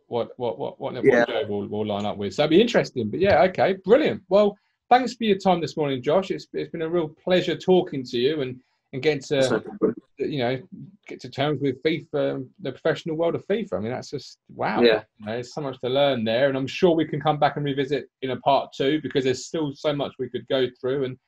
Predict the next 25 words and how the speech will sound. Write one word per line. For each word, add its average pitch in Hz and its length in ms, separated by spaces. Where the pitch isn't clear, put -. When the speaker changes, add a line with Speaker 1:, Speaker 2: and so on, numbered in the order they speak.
Speaker 1:
I've 160 240
thoroughly 156 240
Speaker 2:
Exactly. 147 300
Speaker 1:
enjoyed 151 120
it, 139 180
and 131 100
I 127 60
hope 139 200
you've 135 160
enjoyed, 131 380
uh, 107 320
Speaker 2:
Yes, 117 280
Speaker 1:
the - 100
conversation. - 280
Speaker 2:
thank - 180
you. - 160
Speaker 1:
Brilliant. 156 400
I'll 127 140
pay 143 200
you 131 80
later. 131 500
<laughs> - 0
Speaker 2:
<laughs> 160 680
Speaker 1:
And, 165 180
um, 180 440